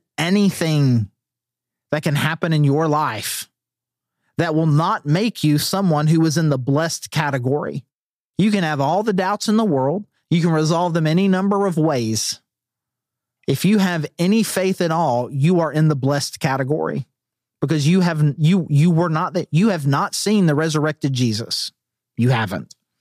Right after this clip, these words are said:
And so your faith that you have, even if it's small, even if it's, even if it's tumultuous at this time, if it's kind of up and down, if you feel like it's decaying, you maybe feel like you're losing it,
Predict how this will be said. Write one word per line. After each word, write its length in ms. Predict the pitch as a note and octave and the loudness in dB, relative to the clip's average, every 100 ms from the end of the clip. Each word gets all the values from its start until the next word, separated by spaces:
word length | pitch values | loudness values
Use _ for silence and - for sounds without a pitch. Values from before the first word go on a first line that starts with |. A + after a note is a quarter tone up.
| _ _ _ - | _ _ _ -2
And 100 | C#3+ | 0
so 220 | - C#3+ | 0 0
your 260 | B2+ D3+ G3+ | 2 0 0
faith 460 | - F3+ G3+ - | -4 -2 -2 -2
that 100 | E3+ | -2
you 200 | D#3+ F3+ | 0 2
have, 360 | E3 D#3+ F3 D3+ | 2 0 -2 0
even 300 | D#3 E3+ D#3 | 0 0 -2
if 120 | - | -4
it's 160 | B2 - | -6 -4
small, 520 | D#3+ D#3 F3 F3 D#3 | -2 -2 0 0 0
even 280 | D#3 D3 C3+ | 0 0 -2
if 140 | - | -4
it's, 300 | A2+ - - _ _ _ _ | -6 -6 -10 _ _ _ _
even 280 | D#3 D#3+ D3 | -2 0 0
if 180 | C#3 - | -2 -2
it's 380 | A#2+ - - - _ _ _ _ _ _ _ _ _ | -4 -4 -8 -10 _ _ _ _ _ _ _ _ _
tumultuous 640 | - D3 F3 F3+ G3+ F#3 F3 | 2 2 2 0 0 0 -2
at 120 | E3+ | -2
this 180 | F3+ - | -2 -2
time, 360 | F#3+ F3+ F3 | -2 -2 -2
if 120 | D3+ C3 | -2 -4
it's 140 | A2 | -4
kind 180 | D#3 C#3+ | -2 0
of 80 | B2+ | 0
up 160 | C#3 | -2
and 140 | C3 B2+ | -2 -2
down, 340 | E3+ F3 E3+ | -2 -2 -2
if 160 | D#3 - | -2 -4
you 60 | |
feel 160 | B2 C3 | -2 -2
like 180 | A#2+ A#2 | -2 -4
it's 180 | G2 | -8
decaying, 540 | - B2 F#3 F3 F3 E3 | -8 -4 -2 0 0 2
you 100 | C#3 | 2
maybe 280 | C3+ A#2+ B2 | 2 2 0
feel 200 | - B2+ | -2 -2
like 220 | A#2+ - | -2 -2
you're 80 | B2 | -2
losing 400 | D#3 G3 F3+ F3 | 0 0 0 0
it, 160 | E3+ | -2